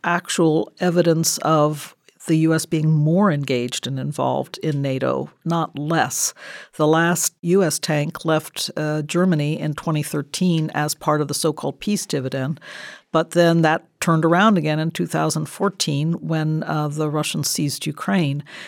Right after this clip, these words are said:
And now we have a new U S armored brigade back in Europe again with, uh, with a number of tanks there. So I see not only that kind of hardware and equipment coming in from the United States to nato, but also bigger investments in terms of, of dollar amounts. So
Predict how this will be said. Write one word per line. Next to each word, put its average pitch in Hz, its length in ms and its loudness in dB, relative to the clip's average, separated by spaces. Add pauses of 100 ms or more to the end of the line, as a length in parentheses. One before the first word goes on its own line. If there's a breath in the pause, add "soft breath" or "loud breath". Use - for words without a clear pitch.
(160 loud breath)
And 160 180 0
now 165 200 4
we 165 100 4
have 156 260 2
a 165 140 0
new 160 280 4
U 151 260 2
S 156 160 -2
armored 170 380 2
brigade 135 520 -2 (140)
back 151 260 -2
in 160 80 -2
Europe 170 340 -2
again 143 380 -4
with, 147 300 -6
uh, 147 280 0
with 165 140 -2
a 165 60 0
number 208 240 4
of 139 100 0
tanks 123 380 -2
there. 123 200 -2
So 160 360 0 (360 loud breath)
I 185 200 4
see 165 520 2
not 160 220 2
only 156 220 0
that 165 260 -2
kind 160 320 -2
of 135 140 -2
hardware 147 760 0
and 156 200 -4
equipment - 440 -4
coming 143 300 -4
in 143 380 -2
from 165 320 0
the 151 60 2
United 139 340 -2
States 135 380 -2
to 156 140 0
nato, 143 300 -2
but 170 160 -2
also 180 360 2
bigger 147 360 0
investments 139 600 -4
in 143 120 -4
terms 143 360 -6
of, 143 220 -4
of 147 180 -6
dollar 151 320 2
amounts. 135 400 -4
So 143 320 0